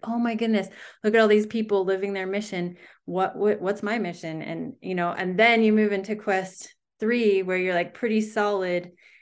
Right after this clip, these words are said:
in communicating and influencing and reading. You go through that bottleneck experience of what Quest one and two is. And then Quest three comes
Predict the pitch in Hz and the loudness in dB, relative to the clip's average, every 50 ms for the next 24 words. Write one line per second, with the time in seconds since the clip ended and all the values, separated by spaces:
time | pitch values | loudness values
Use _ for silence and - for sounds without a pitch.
0 | _ _ - 185 180 180 208 208 214 220 214 208 208 - 214 196 196 196 190 180 | _ _ -10 -8 -6 -4 0 2 4 6 6 4 4 2 2 2 2 2 0 -2
1 | 175 175 190 202 214 - 202 196 196 190 190 190 - 202 196 190 185 180 170 170 | -2 -2 -2 -4 -4 -4 -6 -6 -4 -4 -6 -6 -6 -6 -6 -4 -4 -4 -4 -4
2 | 175 180 185 185 175 180 175 175 208 196 196 190 202 180 160 - - 185 185 190 | -2 -2 -2 0 0 -2 2 4 4 4 4 4 0 0 0 0 0 0 0 0
3 | 190 190 180 180 180 180 180 175 - - 180 185 180 180 175 175 - 175 175 170 | 0 0 -2 -4 -6 -8 -12 -14 -12 -10 -6 -6 -4 -4 -6 -8 -10 -10 -8 -8
4 | 160 - - - 190 175 175 175 - 180 175 165 165 165 165 - 190 180 175 165 | -8 -8 -8 -8 -8 -8 -8 -10 -10 -10 -8 -8 -8 -8 -10 -8 -6 -6 -4 -4
5 | 160 160 156 156 - - - 170 170 170 165 165 165 - 180 165 156 - - - | -4 -6 -8 -10 -12 -12 -8 -6 -6 -6 -6 -6 -6 -4 -6 -6 -6 -8 -6 -2
6 | 185 190 185 185 180 175 160 165 156 | -2 -2 -2 -2 -4 -6 -6 -6 -8